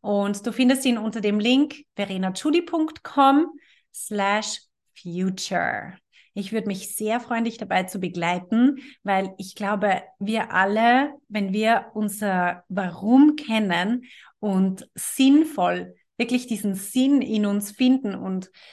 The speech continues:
sinnvoll unseren Alltag, also auch unseren Joballtag gestalten, dann wird diese Welt einfach ein besserer Ort. Und dann macht so viel mehr Spaß auch noch, die ganze Arbeitswelt und die private Welt.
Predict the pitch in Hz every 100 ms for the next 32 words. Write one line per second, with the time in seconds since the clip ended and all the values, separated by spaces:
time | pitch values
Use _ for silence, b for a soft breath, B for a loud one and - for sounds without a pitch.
0 | B - - 285 359 - 196 185 180 180
1 | - - 226 220 190 190 - _ _ 185
2 | 240 311 247 175 185 185 180 208 220 208
3 | 202 202 254 311 - 180 190 190 202 190
4 | 190 - - 185 254 254 - 185 226 240
5 | B B - 202 190 202 190 - 196 185
6 | 196 165 160 - 165 - 170 170 175 165
7 | 175 160 160 170 175 - - _ _ 190
8 | 180 180 175 170 165 202 - - 285 277
9 | 208 175 165 - 160 165 - 170 165 165
10 | 165 - _ _ b b b b - 190
11 | 196 190 208 165 170 165 165 175 - 180
12 | - _ _ _ _ - 381 427 196 -
13 | 170 165 - 156 135 143